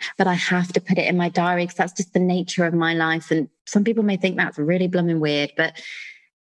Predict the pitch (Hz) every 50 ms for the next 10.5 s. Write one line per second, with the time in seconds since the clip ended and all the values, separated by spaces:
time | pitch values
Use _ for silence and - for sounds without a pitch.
0 | _ _ - - 214 190 180 - 226 226 226 226 - 214 208 190 180 180 180 151
1 | - - - 180 165 160 156 143 160 196 208 220 - - 269 240 208 226 220 240
2 | - - - 220 208 - 196 180 180 180 151 147 151 170 180 185 190 - - 180
3 | 180 180 - 220 214 208 208 196 - _ _ _ _ - - 185 185 175 175 -
4 | - 170 160 156 160 160 165 160 165 170 165 160 156 147 139 143 151 156 170 180
5 | - - 185 170 180 180 - 185 185 196 - - - - 175 - - 165 156 143
6 | - 147 - - 185 196 196 190 - - - - 160 147 143 135 139 143 160 170
7 | - 160 151 - - 175 190 202 185 165 160 156 - - 180 160 - 147 - 160
8 | 156 160 160 160 156 156 - - 139 - - 151 143 143 139 135 131 143 - -
9 | 156 147 151 160 165 160 151 135 135 131 127 127 135 131 131 143 _ _ - -
10 | 131 135 - - - - - - 160 156